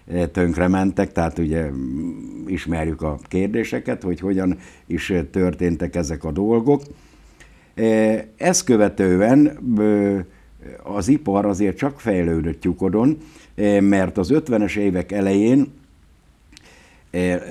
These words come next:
létrejött Tyukodon egy gépállomás, gépjavító állomás, a térségből a traktorokat ott javították télen fel, e, onnan szolgáltatták a, e,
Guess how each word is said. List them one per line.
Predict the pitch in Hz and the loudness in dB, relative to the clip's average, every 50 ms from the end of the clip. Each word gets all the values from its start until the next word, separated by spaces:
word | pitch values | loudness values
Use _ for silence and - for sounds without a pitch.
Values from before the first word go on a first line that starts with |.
| - 107 | -2 2
létrejött | 104 123 135 135 127 110 104 98 92 - | 4 4 4 4 4 2 2 2 2 0
Tyukodon | - 110 92 104 101 92 95 95 | -2 -2 0 0 0 2 2 2
egy | 95 87 80 | 2 2 2
gépállomás, | 80 107 117 120 110 - - - 85 82 80 82 85 85 87 85 73 | 4 4 6 6 4 2 0 -4 -4 -2 -2 0 0 0 0 0 0
gépjavító | 71 95 101 98 - 95 92 101 104 104 85 - - 82 78 76 85 | 0 2 2 2 2 2 2 2 2 2 0 0 -2 -2 -2 0 0
állomás, | 92 104 123 139 147 143 139 135 127 143 | 0 2 2 2 2 2 2 2 0 -2
a | 139 139 | -2 0
térségből | 175 160 131 107 87 - 104 95 85 82 90 85 | 2 4 4 2 2 0 -2 -2 -2 -2 -2 -2
a | 85 82 | -2 -2
traktorokat | - 123 - - - - - 113 104 104 92 - 101 90 82 - - 82 | 0 2 2 2 0 0 0 2 2 2 0 0 0 0 0 -2 -4 -6
ott | 95 87 - 95 | -6 -4 -2 -2
javították | 98 90 85 82 73 - 80 73 - - 78 73 71 - - | 0 0 0 0 -2 -4 -6 -8 -8 -8 -8 -8 -8 -8 -6
télen | - 80 76 76 76 76 73 73 | -4 -4 -2 -2 -4 -4 -6 -6
fel, | 76 - 131 135 127 123 110 - - - - - - | -2 2 4 4 4 2 0 -4 -12 -20 -20 -12 -4
e, | 101 101 101 101 98 | 0 2 2 2 2
onnan | 92 120 117 113 101 92 85 82 | 2 2 4 4 4 4 2 0
szolgáltatták | - - 117 127 120 113 90 98 95 92 90 85 - 85 - - - 85 78 80 80 78 - | 2 2 4 6 6 6 6 4 4 4 4 2 0 -2 -4 -4 -4 -2 0 0 -2 -2 -2
a, | 90 80 78 76 73 - - - - - | 0 0 0 -2 -6 -10 -18 -20 -20 -14
e, | _ 87 | _ -4